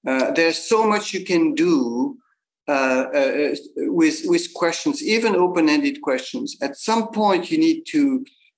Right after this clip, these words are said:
to observe your customer in their natural environment. You have to be the customer. You have to. So I, I, I, I, I think at some point, uh, uh, staying, um, uh, remotely, working remotely,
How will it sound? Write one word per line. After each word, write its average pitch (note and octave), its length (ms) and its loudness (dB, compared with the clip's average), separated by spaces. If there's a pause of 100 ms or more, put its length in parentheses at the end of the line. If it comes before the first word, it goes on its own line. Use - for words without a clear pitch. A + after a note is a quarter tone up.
to G3+ 200 -2
observe F#3 680 0
your D#3 220 2
customer C#3 680 -2 (420)
in G3 260 2
their C#3+ 320 2
natural C#3 380 -2
environment. A#2 680 -2
You B2+ 60 -4
have C#3 220 -4
to C3+ 260 2 (260)
be F#3 240 2
the E3 100 2
customer. C3 460 -2
You A2+ 180 -2
have C3 340 -4
to. C3 340 0 (340)
So F#3+ 420 2 (460)
I, E3+ 100 2
I, F3 240 2 (140)
I, E3 380 0
I, D#3+ 240 -4 (120)
I E3+ 100 2
think F#3+ 340 0
at D3 180 -2
some F3+ 420 -2
point, C#3+ 560 0 (220)
uh, - 20 -2
uh, B2+ 680 0 (100)
staying, D#3+ 880 2
um, C3 600 0
uh, B2 300 -2
remotely, D3 720 2
working D#3+ 360 2
remotely, C#3 680 -2